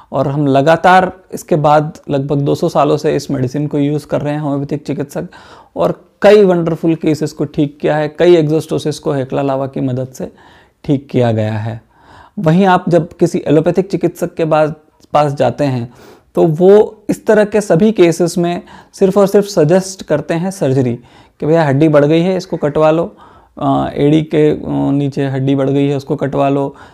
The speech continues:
या आगे भी हम लोग कई, कई जगह जहाँ भी हम ओवरग्रोथ की बात करते हैं तो एलोपैथिक चिकित्सक उसको सिर्फ सर्जरी की सजेस्ट करते हैं।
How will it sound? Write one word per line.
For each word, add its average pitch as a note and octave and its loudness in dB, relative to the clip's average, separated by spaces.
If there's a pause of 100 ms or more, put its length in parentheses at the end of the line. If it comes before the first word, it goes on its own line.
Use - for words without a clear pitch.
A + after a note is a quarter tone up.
(160)
या B2 -2
आगे C3+ 2
भी D3+ 2
हम D3 -2
लोग C#3+ -6
कई, D3 2
कई D#3+ -2
जगह F3 0
जहाँ E3+ 4
भी G3+ 4
हम G3+ 2
ओवरग्रोथ F#3 4
की G3 0
बात D3 2
करते C#3 -4
हैं D3+ -6
तो E3 -6
एलोपैथिक C#3+ -6
चिकित्सक D3 -10
उसको - -6
सिर्फ F3 -6
सर्जरी C#3+ -2
की D#3+ -2
सजेस्ट C3+ -4
करते C3+ -8
हैं। A#2+ -12